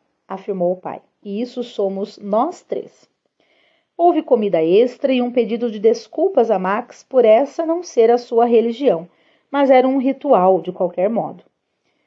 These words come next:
Ele não se queixou. Que base tinha para reclamar?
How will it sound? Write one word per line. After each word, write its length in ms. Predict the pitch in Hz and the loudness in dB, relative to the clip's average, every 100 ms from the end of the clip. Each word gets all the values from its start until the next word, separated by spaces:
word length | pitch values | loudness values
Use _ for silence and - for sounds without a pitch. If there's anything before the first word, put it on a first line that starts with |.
| _ | _
Ele 220 | - 294 311 | -10 -8 -4
não 160 | 220 | -6
se 140 | 208 196 | -6 -10
queixou. 500 | 233 269 - - - _ _ _ _ _ | -10 -10 -14 -20 -20 _ _ _ _ _
Que 100 | - | -16
base 380 | 190 202 359 392 | -4 -2 0 0
tinha 340 | 392 294 403 | -2 -10 -10
para 220 | 381 247 | -4 -2
reclamar? 500 | 226 220 196 190 226 | 0 0 0 -2 -6